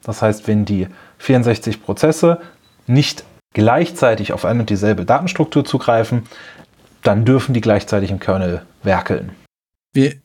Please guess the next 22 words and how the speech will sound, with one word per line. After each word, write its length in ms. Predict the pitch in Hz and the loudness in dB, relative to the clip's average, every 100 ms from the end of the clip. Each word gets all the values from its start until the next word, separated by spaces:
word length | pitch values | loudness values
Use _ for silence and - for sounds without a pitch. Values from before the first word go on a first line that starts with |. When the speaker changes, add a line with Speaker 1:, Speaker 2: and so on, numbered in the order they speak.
| - | -18
Speaker 2:
führen 440 | - - 160 170 - | -12 0 2 2 0
quasi 480 | - 131 139 135 | 0 2 2 2
Locking 720 | 123 120 143 - 151 139 120 | 4 4 2 0 2 2 0
pro 360 | - - 131 - | -6 0 2 2
Objekt 600 | 113 117 120 139 - - | 0 2 2 2 -2 -10
oder, 300 | - 110 104 | -2 0 0
äh, 40 | 101 _ _ - - _ - _ - | -2 _ _ -20 -20 _ -20 _ -14
wie 600 | 110 107 - - 117 110 | -12 -10 -12 -4 0 2
auch 80 | 113 | 0
immer, 120 | 107 | -2
also, 180 | 113 101 | -2 -2
äh, 280 | - - - _ _ - | -4 -8 -14 _ _ 2
irgendwie 280 | 120 120 | 4 6
ein 100 | 117 | 4
kleingranulares 800 | 117 120 127 147 127 123 120 117 | 2 0 2 2 2 4 4 2
Locking 340 | 117 117 131 104 | 0 0 0 0
ein. 240 | 95 98 - - | -4 -10 -12 -10
Das 120 | - | -2
heißt, 200 | 120 120 127 | 0 2 2
wir 40 | |
haben 140 | 131 | 2
unseren 420 | 139 127 127 117 | 2 2 2 0